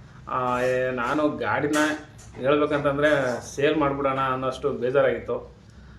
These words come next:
ಆ, ಮೆಕ್ಯಾನಿಕ್ ಇಲ್ಲ ಅಂತಂದ್ರೆ ತುಂಬ ಕಷ್ಟ ಆಗುತ್ತೆ. ಹಂಗಾಗಿ, ಆ, ಯಾಕೆಂದ್ರೆ ನಮ್ಮ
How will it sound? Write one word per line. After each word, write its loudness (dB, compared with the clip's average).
ಆ, -4
ಮೆಕ್ಯಾನಿಕ್ -2
ಇಲ್ಲ 0
ಅಂತಂದ್ರೆ 0
ತುಂಬ -2
ಕಷ್ಟ -2
ಆಗುತ್ತೆ. 0
ಹಂಗಾಗಿ, 0
ಆ, 0
ಯಾಕೆಂದ್ರೆ 0
ನಮ್ಮ 0